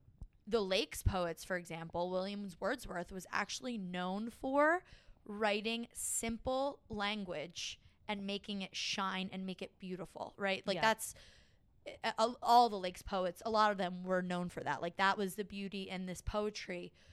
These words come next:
Speaker 1: was that it was simple and it was taking the ordinary, and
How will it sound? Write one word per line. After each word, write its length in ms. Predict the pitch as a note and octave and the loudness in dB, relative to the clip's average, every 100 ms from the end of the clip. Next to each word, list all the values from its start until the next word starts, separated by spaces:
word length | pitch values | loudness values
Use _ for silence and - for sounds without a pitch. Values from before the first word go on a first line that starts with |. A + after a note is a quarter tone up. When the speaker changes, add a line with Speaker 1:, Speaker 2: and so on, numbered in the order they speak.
| - - | -16 -6
Speaker 1:
was 180 | G3+ | -4
that 200 | G3 F3+ F#3 | 2 2 0
it 60 | |
was 100 | F#3+ | -6
simple 300 | - - G3+ F3+ | -8 -8 -6 -6
and 60 | |
it 20 | |
was 100 | F3 - | -8 -10
taking 280 | G3 G3 | -10 -6
the 100 | F#3+ - | -8 -4
ordinary, 640 | G3 G3+ G3+ F3+ E3 E3 E3 | -2 -2 -4 -6 -6 -6 -8
and 180 | F3 | -10